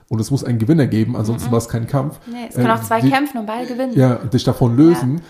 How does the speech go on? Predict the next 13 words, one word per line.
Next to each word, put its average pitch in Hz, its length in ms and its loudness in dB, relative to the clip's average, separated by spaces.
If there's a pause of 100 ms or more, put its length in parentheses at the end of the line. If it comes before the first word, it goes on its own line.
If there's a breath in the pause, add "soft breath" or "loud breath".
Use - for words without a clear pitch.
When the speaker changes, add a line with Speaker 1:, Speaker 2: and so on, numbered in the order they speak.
(140 loud breath)
Speaker 1:
Vor 127 180 -2
allem, 160 140 2
wenn 139 100 2
ich 127 80 -6
jetzt 127 180 -6
irgendwie 147 220 0
an, 123 220 -2
äh, 117 240 0
an 120 160 -2
einige 127 280 0
Situationen, 131 680 -2 (320)
äh, - 40 -8
äh, 107 180 -4